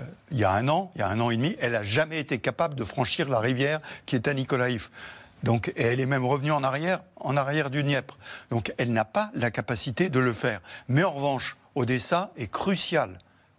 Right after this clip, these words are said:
pour l'Ukraine, parce que c'est le poumon, euh, de, de l'Ukraine. C'est ce qui permet d'exporter, euh, par, par le détroit des Dardanelles. Et donc, il est évident qu'on doit réfléchir à cette option.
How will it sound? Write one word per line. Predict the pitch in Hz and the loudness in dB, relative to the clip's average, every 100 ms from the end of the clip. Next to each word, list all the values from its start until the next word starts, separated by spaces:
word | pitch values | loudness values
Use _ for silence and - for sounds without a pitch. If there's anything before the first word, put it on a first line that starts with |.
| - | -6
pour | 107 | -2
l'Ukraine, | 104 - 95 90 - - - | -2 -2 -4 -6 -20 -20 -4
parce | - - | -4 0
que | 131 | 0
c'est | 113 131 | 2 0
le | 110 104 | 0 -2
poumon, | - 180 160 175 175 - - - _ - - - | 0 0 2 -2 -6 -20 -20 -20 _ -20 -16 -4
euh, | 110 104 98 | -2 -2 0
de, | 117 110 | 0 0
de | 104 | 2
l'Ukraine. | 117 131 - 143 | 2 2 0 0
C'est | - 107 | -2 -6
ce | |
qui | - | -4
permet | 117 110 123 160 - - - | 0 0 2 -2 -4 -16 -12
d'exporter, | 165 143 135 - 139 - 151 180 - - - | -2 0 0 0 -4 0 0 0 -4 -20 -6
euh, | 123 110 107 101 101 143 | -2 0 2 0 -2 -2
par, | - - 123 110 - | 0 -2 -4 -10 -4
par | 117 | 0
le | 113 113 | 0 2
détroit | 120 - 165 | 2 2 0
des | 139 135 | 0 0
Dardanelles. | 127 120 117 104 90 - - - | 0 0 0 -2 -4 -10 -8 0
Et | 120 | 2
donc, | 147 147 - - | 2 0 -8 -2
il | 143 135 | 2 2
est | 139 139 | 2 0
évident | 110 117 202 247 | -2 0 0 0
qu'on | - 107 | -4 0
doit | 120 185 | 2 2
réfléchir | 170 135 135 196 | 0 -2 -2 0
à | 139 | 0
cette | 151 170 | -2 -2
option. | - 247 | -2 -2